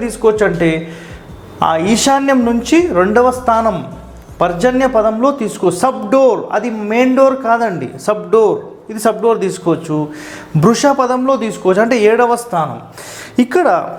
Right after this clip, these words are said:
చాలామందికి ఒక డౌట్ వస్తుంది మళ్ళీ, "సార్, మేము మెయిన్ డోర్ ఇక్కడ పెట్టకుండా ఇక్కడ పెట్టొచ్చా?"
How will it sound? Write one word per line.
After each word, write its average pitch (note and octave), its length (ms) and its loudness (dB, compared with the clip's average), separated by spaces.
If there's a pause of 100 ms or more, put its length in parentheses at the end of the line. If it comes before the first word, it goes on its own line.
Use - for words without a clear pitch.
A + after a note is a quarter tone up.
(420)
చాలామందికి C#4+ 560 2
ఒక C4+ 160 2 (800)
డౌట్ B3 220 2
వస్తుంది G3+ 360 -2
మళ్ళీ, E3 200 0 (1200)
"సార్, B3 200 2
మేము C4+ 200 2
మెయిన్ A#3 240 4
డోర్ C#4 180 2
ఇక్కడ A#3+ 220 0
పెట్టకుండా A#3+ 380 0
ఇక్కడ A3 260 0
పెట్టొచ్చా?" F3 580 0